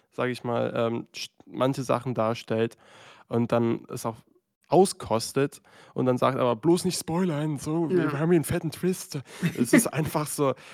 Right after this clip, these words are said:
Speaker 1: Alter, nee, das, was ist es, find ich zum Kotzen. Das find ich wirklich zum Kotzen, da die Leute zu schockieren mit, ähm, realen Sachen, einfach n-,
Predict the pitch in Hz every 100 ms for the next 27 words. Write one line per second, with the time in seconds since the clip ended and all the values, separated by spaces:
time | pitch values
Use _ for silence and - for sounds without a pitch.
0 | - - - 120 107 107 104 - 117 -
1 | 127 127 - 135 127 120 - - 175 160
2 | - 135 - 135 - 107 104 - 147 -
3 | 170 151 - 120 - 147 - 127 120 120
4 | 123 139 170 139 - 120 - 151 151 139
5 | - 131 123 - - _ _ _ _ _
6 | _ _ 143 120 117 113 113 110 110 127
7 | 131 127 123 131 135 156